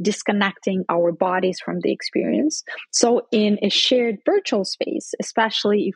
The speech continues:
we have, um, things like virtual headset and hand tracking that is bringing our bodies,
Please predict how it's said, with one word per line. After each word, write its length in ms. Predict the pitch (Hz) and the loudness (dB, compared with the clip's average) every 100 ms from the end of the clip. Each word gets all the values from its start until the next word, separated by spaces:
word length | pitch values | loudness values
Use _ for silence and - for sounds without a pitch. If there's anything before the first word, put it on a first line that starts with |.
| - | -2
we 160 | 202 185 - | -2 -2 0
have, 220 | 185 185 - _ _ _ _ 180 | 0 0 -4 _ _ _ _ -4
um, 520 | 180 185 185 185 - 202 | 0 2 2 0 -2 0
things 240 | 196 190 | 0 2
like 220 | 185 180 | 0 2
virtual 320 | 190 202 196 | -2 0 -2
headset 540 | 175 196 190 - 180 175 | 0 -2 -2 0 0 0
and 180 | 180 180 - | -2 -2 0
hand 220 | 208 196 | 0 0
tracking 640 | - 175 170 - 180 170 175 - - - 196 | 0 -2 -2 -4 -2 -2 -4 -8 -18 -4 0
that 260 | 180 175 | 2 2
is 220 | 196 170 170 | 0 0 0
bringing 360 | 202 196 180 | 0 2 2
our 200 | 175 170 | 2 2
bodies, 640 | 180 285 277 226 214 208 | 2 2 2 2 0 -2